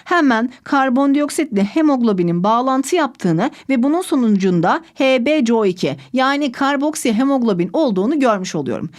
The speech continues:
Peki ben bu karboksi hemoglobini nereye götüreceğim? Temizlenmek üzere akciğerlere götüreceğim ki alveol kılcalları içerisinde bu H B C O iki ayrıştırılsın ve daha sonra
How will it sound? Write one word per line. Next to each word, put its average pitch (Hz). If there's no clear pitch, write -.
Peki 294
ben 320
bu 311
karboksi 302
hemoglobini 285
nereye 330
götüreceğim? 185
Temizlenmek 269
üzere 247
akciğerlere 214
götüreceğim 269
ki 240
alveol 269
kılcalları 226
içerisinde 196
bu 254
H 226
B 262
C 240
O 196
iki 156
ayrıştırılsın 294
ve 233
daha 214
sonra 233